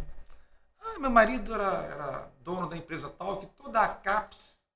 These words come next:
ele patrocinava o seu programa. Ó, a caps fazia isso uma vez por ano e, e as pessoas pagavam <laughs> uma, acho que uma quantia que seria o equivalente hoje a mil e quinhentos reais, pra ter a logomarquinha dela lá na,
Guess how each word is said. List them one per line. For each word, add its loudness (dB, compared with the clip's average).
ele 2
patrocinava 2
o -6
seu -8
programa. -8
Ó, -10
a 4
caps 4
fazia 0
isso -8
uma 0
vez -4
por 2
ano 2
e, -2
e 0
as 2
pessoas 0
pagavam 2
<laughs> -12
uma, -8
acho -12
que -12
uma -10
quantia -10
que -16
seria 4
o 4
equivalente 4
hoje 0
a 2
mil -2
e -6
quinhentos -2
reais, 6
pra -14
ter 6
a 10
logomarquinha 8
dela 6
lá 6
na, 0